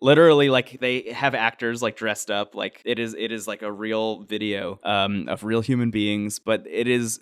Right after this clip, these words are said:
told in the way of, like, uh, the, the Jurassic Park,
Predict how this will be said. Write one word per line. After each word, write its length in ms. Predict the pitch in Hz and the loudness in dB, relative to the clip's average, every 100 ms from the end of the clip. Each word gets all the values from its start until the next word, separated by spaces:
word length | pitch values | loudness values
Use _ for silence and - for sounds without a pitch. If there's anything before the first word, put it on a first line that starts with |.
| - | -8
told 360 | 120 120 131 | 2 4 4
in 200 | 131 120 | 0 0
the 100 | 113 | 0
way 240 | 110 110 113 | 2 2 2
of, 120 | 104 | 0
like, 260 | 104 104 101 | -2 -2 -2
uh, 680 | 107 107 101 101 101 98 101 92 | 0 2 2 2 0 0 -2 0
the, 160 | 127 | 0
the 160 | 120 135 | 2 2
Jurassic 500 | 123 120 120 139 - | 4 4 4 0 -6
Park, 480 | - 120 135 - | 2 2 2 -8